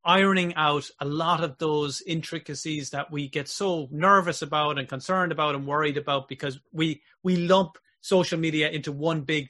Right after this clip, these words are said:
thing that you either hate or love, which most people hate. So anyone that's at that point where they,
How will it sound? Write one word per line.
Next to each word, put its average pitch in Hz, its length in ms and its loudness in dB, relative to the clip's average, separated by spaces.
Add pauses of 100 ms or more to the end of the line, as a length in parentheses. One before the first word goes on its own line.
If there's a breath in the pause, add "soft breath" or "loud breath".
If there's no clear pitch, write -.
thing 151 240 -2
that 143 160 -4
you 143 160 -6
either 139 160 0
hate 151 280 2
or 139 140 2
love, 131 340 0 (220)
which 151 200 -4
most 160 220 0
people 147 220 -4
hate. 135 280 -2 (320 loud breath)
So 165 280 2 (240 soft breath)
anyone 240 320 6
that's 208 180 2
at 196 140 2
that 185 200 2
point 175 280 0
where 160 100 0
they, 156 140 2